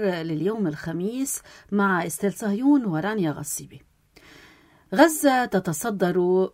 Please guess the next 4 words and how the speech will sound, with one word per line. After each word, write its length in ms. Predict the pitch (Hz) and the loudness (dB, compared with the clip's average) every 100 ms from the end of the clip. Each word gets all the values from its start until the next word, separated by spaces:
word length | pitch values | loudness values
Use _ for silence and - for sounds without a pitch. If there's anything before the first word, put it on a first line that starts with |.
| - | -4
الضفة 920 | 165 185 208 - - 190 180 180 - | -6 -4 -8 -6 0 2 2 0 -4
واجهة 580 | 156 180 202 185 170 156 - | -4 0 0 -2 -4 -4 -6
الاح-، 460 | 170 165 147 - - _ - | -6 -6 -6 -14 -20 _ -8
ال-، 160 | 165 | -8